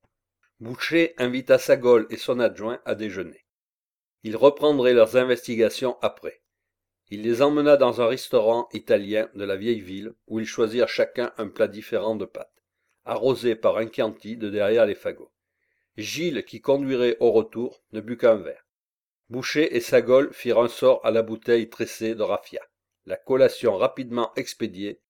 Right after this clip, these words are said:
les trois compères se remirent à la tâche. L'album photo réserva aussi une surprise.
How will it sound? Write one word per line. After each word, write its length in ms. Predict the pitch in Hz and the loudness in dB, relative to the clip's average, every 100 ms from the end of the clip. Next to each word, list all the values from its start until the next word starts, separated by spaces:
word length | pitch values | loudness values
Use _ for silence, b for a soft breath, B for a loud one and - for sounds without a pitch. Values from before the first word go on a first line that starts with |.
| _ _ _ _ - | _ _ _ _ -12
les 120 | 113 | -8
trois 220 | - 147 | 4 4
compères 480 | - 123 - 127 127 | 6 2 6 6 6
se 120 | - | 2
remirent 480 | 107 110 110 120 - - | 0 0 0 -2 -2 -4
à 100 | 101 | -6
la 100 | - | -6
tâche. 520 | - - - - - _ _ _ _ _ _ _ - | -8 -14 -14 -18 -20 _ _ _ _ _ _ _ -2
L'album 360 | 120 139 180 | 2 4 2
photo 400 | - 156 - 175 | 2 -2 4 6
réserva 540 | 147 139 131 131 151 139 | 6 4 4 4 2 2
aussi 280 | 120 - 143 | -2 -2 -4
une 220 | 131 117 | -4 -8
surprise. 600 | - 107 - 95 - | -8 -8 -8 -16 -16